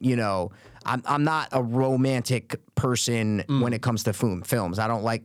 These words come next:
Speaker 1: I feel like it's more women like watching
Speaker 2: Oh, no question.
Speaker 1: love stories,
Speaker 2: Sure.
Speaker 1: you know? So I, I like movies that have no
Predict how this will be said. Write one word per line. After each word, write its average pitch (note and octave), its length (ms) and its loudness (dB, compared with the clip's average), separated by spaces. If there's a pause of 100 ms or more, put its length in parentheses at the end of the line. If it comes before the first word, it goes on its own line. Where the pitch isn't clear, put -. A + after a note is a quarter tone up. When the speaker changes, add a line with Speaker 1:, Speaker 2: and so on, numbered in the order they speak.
Speaker 1:
I D3+ 100 0
feel A3+ 180 0
like D3+ 140 0
it's C3+ 140 -2
more B2 180 2
women B2 340 2
like G#2 220 -2
watching G#2 420 0
Speaker 2:
Oh, D3 160 0
no C3+ 200 0
question. C3+ 260 0
Speaker 1:
love A#2+ 180 0
stories, G2+ 440 0
Speaker 2:
Sure. B2+ 120 2
Speaker 1:
you A#2 60 0
know? A2+ 260 0 (220)
So C3 220 0
I, C#3+ 260 0
I D3+ 140 2
like E3 180 2
movies C3 220 2
that A#2 100 0
have A#2 180 0
no B2 960 2